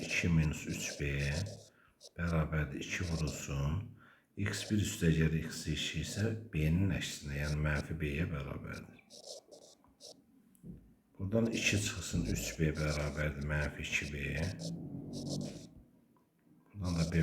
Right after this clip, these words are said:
bərabərdir ikiyə. B-nin qiymətini tapdıq. İndi yetmiş yeddinci sualın həllinə baxaq.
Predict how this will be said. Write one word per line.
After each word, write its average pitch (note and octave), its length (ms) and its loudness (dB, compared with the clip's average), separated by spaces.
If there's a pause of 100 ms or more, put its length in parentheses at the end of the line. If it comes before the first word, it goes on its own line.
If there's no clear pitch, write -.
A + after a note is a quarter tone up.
bərabərdir D2 880 -2 (220)
ikiyə. - 480 -6 (840)
B-nin D#2 300 0
qiymətini C#2 480 -6
tapdıq. - 420 -12 (1700)
İndi A2 340 8
yetmiş G2+ 380 6
yeddinci F2+ 400 2
sualın D2 320 -4
həllinə C#2 340 -6
baxaq. - 320 -12